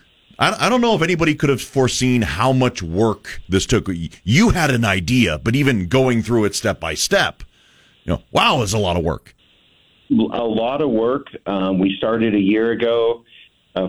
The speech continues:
Speaker 2: fortunately, I work at a great financial institution that works to enhance the community, and we saw this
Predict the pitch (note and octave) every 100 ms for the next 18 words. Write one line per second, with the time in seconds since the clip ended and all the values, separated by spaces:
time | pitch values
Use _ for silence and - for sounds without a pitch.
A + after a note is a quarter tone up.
0 | F#2 A2 G#2+ A2 G#2+ A2 A2 A2+ A#2 -
1 | G#2 G#2+ A2 A2+ F#2+ F2+ - G2+ G2+ -
2 | G2+ G#2 G#2 G2 F#2+ - G#2 G2+ A#2 G#2
3 | F#2 F2+ - F#2+ G#2 G#2 G2+ F#2 F#2 F#2+
4 | G#2 G2+ F#2+ - G2+ G#2 G#2 A2 F#2+ F#2
5 | F#2 F#2 G2+ G#2 G2+